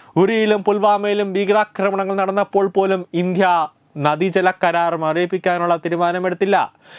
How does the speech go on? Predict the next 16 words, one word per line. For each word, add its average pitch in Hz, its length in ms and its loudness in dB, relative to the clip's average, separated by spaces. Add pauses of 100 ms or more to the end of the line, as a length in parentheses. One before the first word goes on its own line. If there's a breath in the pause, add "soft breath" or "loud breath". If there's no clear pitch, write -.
(140)
ഇന്ത്യ 190 380 4
പരോക്ഷമായ 190 800 0
ഉപരോധമാണ് 170 920 -2 (100)
പാകിസ്ഥാന് 170 580 -2
മേൽ 165 240 -2
ഏർപ്പെടുത്തിയിരുന്നത്. 180 800 0 (440 loud breath)
പാകിസ്ഥാനുമായുള്ള 190 920 2
വ്യാപാരവും 175 680 0
ഇന്ത്യ 185 220 -4
നിർത്തിവച്ചിരുന്നു. 185 800 0 (280)
മാത്രമല്ല, 160 600 2
വാഗ 151 400 2
അതിർത്തി 160 600 0 (120)
അടയ്ക്കുകയും 165 540 0
ചെയ്തു. 160 300 0 (280 loud breath)
അതേസമയം, 185 600 0